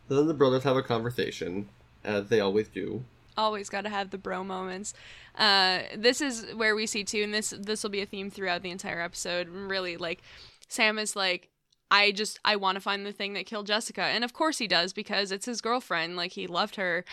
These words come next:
Speaker 2: And, um, Dean, on the other hand, is just like, "No, no, no. We gotta, we gotta do Dad's side quest. This is what we're doing." Uh, <laughs> so,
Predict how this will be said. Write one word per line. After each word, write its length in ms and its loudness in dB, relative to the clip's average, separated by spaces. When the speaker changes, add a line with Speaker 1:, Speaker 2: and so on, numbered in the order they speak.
Speaker 2:
And, 600 0
um, 560 -2
Dean, 360 2
on 140 2
the 120 2
other 160 2
hand, 260 0
is 100 -4
just 180 -6
like, 280 -2
"No, 320 0
no, 180 -2
no. 220 2
We 140 -4
gotta, 360 4
we 120 -6
gotta 180 0
do 160 -6
Dad's 420 2
side 380 0
quest. 500 -2
This 160 -6
is 140 -12
what 120 -2
we're 120 -2
doing." 480 -2
Uh, 320 4
<laughs> 800 -20
so, 580 -2